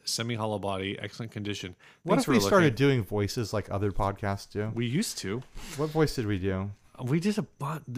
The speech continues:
Speaker 1: well, you used to do the Moon voice.
Speaker 2: Moon voice, that's right. That was
Speaker 1: I,
Speaker 2: like a two-time thing.
Speaker 1: I used to try to do Southern accents all the time.
Speaker 2: Oh, that was terrible.
Speaker 1: Uh,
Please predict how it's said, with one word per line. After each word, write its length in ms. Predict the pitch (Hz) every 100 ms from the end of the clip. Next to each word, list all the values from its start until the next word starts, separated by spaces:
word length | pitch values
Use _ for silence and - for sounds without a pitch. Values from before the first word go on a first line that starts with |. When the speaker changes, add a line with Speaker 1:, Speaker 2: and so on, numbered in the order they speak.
| 135
Speaker 1:
well, 120 | 117 120
you 100 | 123
used 160 | 139
to 60 | 135
do 140 | 127
the 60 | 113
Moon 240 | 95 127
voice. 340 | 156 107 104 135
Speaker 2:
Moon 280 | 147 147 131
voice, 320 | 123 117 -
that's 280 | 123 113 113
right. 280 | 95 104
That 100 | -
was 120 | 220 285
Speaker 1:
I, 20 |
Speaker 2:
like 120 | 214
a 60 | 170
two-time 500 | - 143 - 110 101
thing. 140 | -
Speaker 1:
I 40 |
used 240 | 139 151 -
to 80 | 151
try 240 | - 147
to 100 | 135
do 220 | 117 127
Southern 380 | 117 135 123 113
accents 480 | 113 120 - 135 -
all 80 | 135
the 80 |
time. 320 | 135 139 139 143
Speaker 2:
Oh, 160 | 117 107
that 160 | 110
was 160 | 117 95
terrible. 560 | - 104 98 98 104 110
Speaker 1:
Uh, 460 | 117 113 107 104